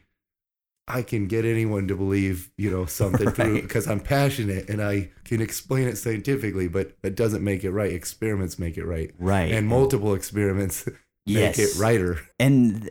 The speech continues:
Speaker 2: and that's the, the point I've always tried to get to audiences and critics of mine. Say, "Oh, well, you're just looking over this at a short time scale." But, you know, my goal is to understand everything literally from the mitochondrial level up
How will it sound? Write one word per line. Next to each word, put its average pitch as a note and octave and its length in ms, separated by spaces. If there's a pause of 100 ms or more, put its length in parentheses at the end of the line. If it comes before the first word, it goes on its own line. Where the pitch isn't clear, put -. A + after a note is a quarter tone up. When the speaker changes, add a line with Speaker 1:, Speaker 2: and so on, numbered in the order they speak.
(140)
Speaker 2:
and B2+ 180
that's D3 360
the, G#2 340
the G2+ 100
point E3 280
I've A2+ 120
always A#2 280
tried A2 160
to G2+ 80
get G2 200
to F#2 280
audiences F2+ 640
and D#2+ 140
critics - 420
of D2+ 160
mine. E2 520 (640)
Say, F#2 220
"Oh, G2+ 240
well, F#2+ 160
you're F#2 160
just F2 180
looking F2 280
over D#2+ 180
this G2+ 300
at D#2+ 60
a E2 40
short D#2 300
time G#2+ 260
scale." G2+ 540 (480)
But, A#2 240 (320)
you A2+ 60
know, G#2+ 100
my G#2 420
goal G#2+ 560
is F#2+ 220
to F#2+ 360
understand F#2+ 800
everything F#2 720
literally G#2 460
from F2+ 300
the E2 100
mitochondrial F2 720
level D#2+ 400
up - 240